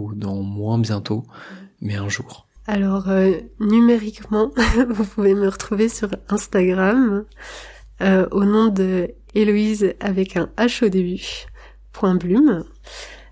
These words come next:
Speaker 2: euh, où là, ben, je, <clears throat> je partage plusieurs de mes expérimentations, euh, typographiques notamment, ou, euh, plusieurs, euh, de mes recherches, euh.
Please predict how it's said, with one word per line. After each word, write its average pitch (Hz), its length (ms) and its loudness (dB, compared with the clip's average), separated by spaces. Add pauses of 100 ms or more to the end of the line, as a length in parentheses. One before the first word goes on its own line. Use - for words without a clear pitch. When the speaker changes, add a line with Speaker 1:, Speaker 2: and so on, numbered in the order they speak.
(140)
Speaker 2:
euh, 185 340 0
où 196 100 -2
là, 208 260 4
ben, 185 180 4
je, 185 720 0 (200)
<clears throat> 214 180 -2
je 196 160 -2
partage 202 640 0
plusieurs 214 400 0
de 208 80 2
mes 190 180 4
expérimentations, 190 960 0
euh, 196 100 4
typographiques 202 720 -4
notamment, 202 580 0 (840)
ou, 202 220 -2
euh, 196 160 2
plusieurs, 196 580 -2
euh, 202 200 -2
de 196 560 -2 (240)
mes 196 140 0
recherches, 208 800 -10
euh. 208 240 -10